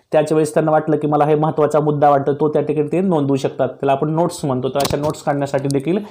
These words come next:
विद्यार्थी त्याचा वापर करणार आहेत. हा देखील त्याचा उद्देश आहे. पुढे आहे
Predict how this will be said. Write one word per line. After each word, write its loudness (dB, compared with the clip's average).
विद्यार्थी 0
त्याचा -2
वापर 0
करणार -2
आहेत. 0
हा 2
देखील 0
त्याचा -2
उद्देश 0
आहे. 2
पुढे 2
आहे 6